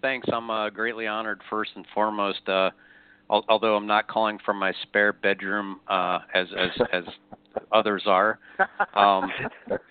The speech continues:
Speaker 1: uh, you know, <laughs> I, that, that made me, uh,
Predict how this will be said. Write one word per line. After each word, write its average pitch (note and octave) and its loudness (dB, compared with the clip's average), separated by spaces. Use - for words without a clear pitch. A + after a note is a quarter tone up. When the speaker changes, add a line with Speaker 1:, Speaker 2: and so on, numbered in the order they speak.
Speaker 1:
uh, A#2 4
you A2 -4
know, G#2 4
<laughs> - -14
I, G#2+ 2
that, A2+ -4
that B2+ 4
made C3 2
me, A#2+ 0
uh, A2 2